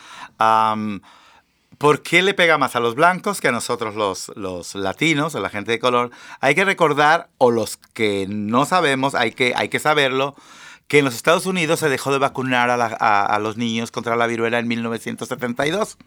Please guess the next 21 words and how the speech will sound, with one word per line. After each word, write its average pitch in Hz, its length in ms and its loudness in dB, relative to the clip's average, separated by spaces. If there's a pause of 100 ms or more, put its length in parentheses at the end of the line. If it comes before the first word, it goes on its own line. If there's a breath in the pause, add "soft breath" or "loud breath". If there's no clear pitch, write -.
(520 loud breath)
O - 40 -20
sea, 165 220 4
que 147 380 0
de 131 320 -6
todas 160 420 4
las 247 120 -2
personas 185 340 -4
que 170 100 -2
nacieron 151 320 0
después 147 240 -4
del 143 120 -2
setenta 139 320 -4
y 127 40 -2
dos 135 140 0
no 131 160 -2
tienen 185 340 -2
la 151 60 4
vacuna 131 320 0
contra 123 300 -2
la 123 100 0
viruela. 175 460 -8